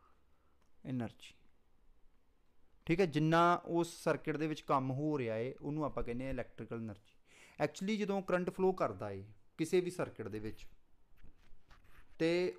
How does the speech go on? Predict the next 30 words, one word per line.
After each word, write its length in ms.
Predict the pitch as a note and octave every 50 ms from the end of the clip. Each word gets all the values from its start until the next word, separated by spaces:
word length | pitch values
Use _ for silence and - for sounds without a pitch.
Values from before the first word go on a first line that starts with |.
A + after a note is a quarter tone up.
| - -
ਉਹ-, 120 | - - - _ _
ਉਹਦੀ 260 | F3 F3 F3+ G3+ G#3
ਜਿਹੜੀ 240 | G3+ G3+ G3 G3 G#3
ਐਨਰਜੀ 520 | G3+ F#3 F3+ E3 D3+ C3+ B2+ C#3+ D#3 E3 E3
ਆ, 260 | E3 E3 F3+ F#3+ - -
ਉਹ 160 | E3+ E3+ F#3
ਨਾਲ 260 | F3+ E3+ D3+ C3+ B2+
ਦੀ 100 | C3+ C3+
ਨਾਲ 300 | C3+ C3+ C#3 D#3 D#3+ D3+
ਲਾਸ 300 | C#3+ A#2 G#2+ A2 G#2 -
ਹੋਈ 160 | C3 B2+ B2
ਜਾਂਦੀ 380 | A#2 A#2 G#2 F#2 G2 G2 G2+ -
ਹੈ। 80 | A#2 - - - - - - - -
ਤੇ 160 | G3 - - - - - - - - - - - - - - - - -
ਸਰਕਟ 460 | - - - F#3 - - - A#3 A3+
ਦੇ 140 | A3 B3 A#3
ਵਿੱਚ 220 | A3+ G3 - -
ਕਰੰਟ 420 | G3 - - G3 G#3+ A3+ G#3+ -
ਦੇ 180 | A#3+ G3 A3 A3+
ਫਲੋ 420 | A3 - F3+ D#3+ D#3+ F3+ G#3+ A3+
ਨੂੰ 160 | A3+ G#3+ F#3+ E3
ਮੇਨਟੇਨ 520 | D3+ D#3 E3+ F#3 F#3 F#3 F3+ G#3 G#3 G#3
ਕਰਨ 260 | F#3 G3 F3 D#3 D#3+
ਵਾਸਤੇ 440 | D#3 D3+ C#3+ C3+ - - B2 A2+ G#2 - - _ _ _ _ _ _ _ - - _ - _ _ - - - - _ _ _ _ - - - - - _ _ _ - _ _ _ _ -
ਜਿਹੜੀ 200 | C#3 D#3+ F3 G3+
ਐਨਰਜੀ 380 | G3+ F#3+ F3+ E3 C#3 - E3 E3+
ਦੀ 120 | E3 F3
ਜ਼ਰੂਰਤ 380 | D3+ D#3 D#3 D#3 D3 C#3 - E3
ਹੁੰਦੀ 360 | D#3+ D#3+ C#3+ B2 G#2+ F#2+ G2+
ਹੈ, 60 | G2